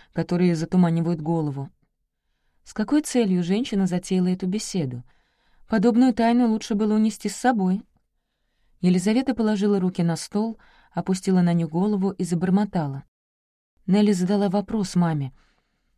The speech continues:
«Почему ты решила именно сейчас все выложить?» Про то, что женщине лучше бы ничего ей не сообщать, она промолчала. Анастасия ответила. Вчера исповедалась отцу Николаю.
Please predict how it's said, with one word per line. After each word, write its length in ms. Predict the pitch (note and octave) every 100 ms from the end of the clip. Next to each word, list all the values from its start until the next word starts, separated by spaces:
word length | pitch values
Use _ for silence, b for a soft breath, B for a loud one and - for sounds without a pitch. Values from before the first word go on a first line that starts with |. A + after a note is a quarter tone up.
| _ -
«Почему 300 | F#3 B3 B3+
ты 80 |
решила 320 | G#3+ G3+ G3+ G3
именно 360 | - F#3+ F#3
сейчас 380 | F#3 G#3 A3 F#3
все 220 | - F#3+
выложить?» 580 | F3 F#3+ C#3+ B2+ - - _ _ _ _ -
Про 160 | F#3+
то, 100 | G3+
что 160 | G3 F#3
женщине 480 | F3+ G3 F#3 F3 F3
лучше 300 | F3+ - E3+
бы 100 | E3+
ничего 400 | E3+ - F3 F3
ей 180 | E3+
не 120 | E3 E3
сообщать, 600 | - D#3 - A#3 A#3+ F3
она 220 | D#3+ D#3
промолчала. 720 | E3 F3 G3 F#3+ E3 C#3 C3+ F3+ b _ _ _ _ _
Анастасия 560 | - F#3+ F#3+ G#3 C#4+ D4
ответила. 560 | C#4+ F#3 D#3+ D3+ C#3+ - _ _ _ _ _ _ _ _
Вчера 340 | - G3+ G#3+ G#3+
исповедалась 680 | F#3+ - F#3+ G3 F3 F3 -
отцу 220 | F3+ -
Николаю. 640 | F3+ F3 F3+ F#3+ G#3+ C3+